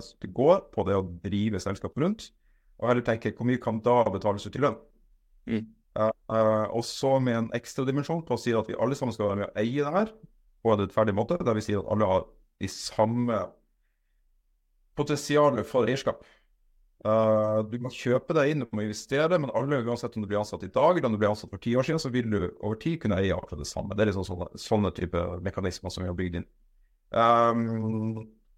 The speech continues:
Speaker 1: eh, og, ehm, hva kan vi se, se, hva skal jeg si det kort? Neida,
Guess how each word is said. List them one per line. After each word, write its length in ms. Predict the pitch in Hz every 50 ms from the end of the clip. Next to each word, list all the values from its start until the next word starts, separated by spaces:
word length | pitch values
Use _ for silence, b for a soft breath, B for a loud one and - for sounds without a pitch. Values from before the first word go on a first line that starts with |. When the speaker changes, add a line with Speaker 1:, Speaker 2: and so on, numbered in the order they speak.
| _ _ _ _ _ _ _ _ _ _ _ _ _ _ _ _ _ _ _ _ _ _ _ _ _ _ _ _ _ -
Speaker 1:
eh, 520 | - 117 117 120 117 117 117 113 113 113 110 - - _ _ _ _ -
og, 440 | 123 127 127 127 123 123 120 123 120 120
ehm, 340 | 120 120 120 120 120 120 120 117 120 117 117 117 113 -
hva 120 | - 110 101
kan 120 | - 110
vi 60 | 107
se, 140 | - - 107
se, 160 | 107 - -
hva 680 | - - 50 50 - 104 - - _ _ _ _ - 101
skal 120 | - -
jeg 60 | 101 -
si 60 | 101 101
det 60 | 104
kort? 260 | - 117 117 - - - -
Neida, 220 | 117 123 127 117